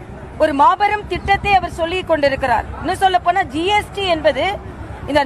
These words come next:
நாட்டின் வளர்ச்சிக்கானதுதான். ஆனா ஒரு நல்ல திட்டம் தொடர்ந்து விமர்சிக்கப்படுகிறது என்றால் அது ஜி எஸ் டி. ஆனா அது சாமானிய மக்களுக்கும் வியாபாரிகளுக்கும் சிறு குறு வியாபாரிகளுக்கும் பலன் தரும் அளவிற்கு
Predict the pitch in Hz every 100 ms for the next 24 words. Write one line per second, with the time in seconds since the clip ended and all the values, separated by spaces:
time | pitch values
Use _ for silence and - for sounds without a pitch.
0 | 285 392 415 427 330 330 381 427 - 370
1 | 339 311 302 311 220 - - - - -
2 | - 285 330 440 403 339 311 269 339 440
3 | 453 392 - 349 415 - - - - -
4 | - 302 311 403 440 453 370 415 - 427
5 | 403 359 359 359 349 330 320 415 415 311
6 | 247 349 349 - - - - - - -
7 | - - 294 330 453 403 330 294 226 -
8 | 294 330 392 427 440 381 339 359 359 -
9 | 392 311 311 339 392 392 330 320 320 392
10 | - 339 381 370 381 349 320 330 359 339
11 | 320 311 - 392 - - - - - 269
12 | 330 415 403 381 370 311 330 330 -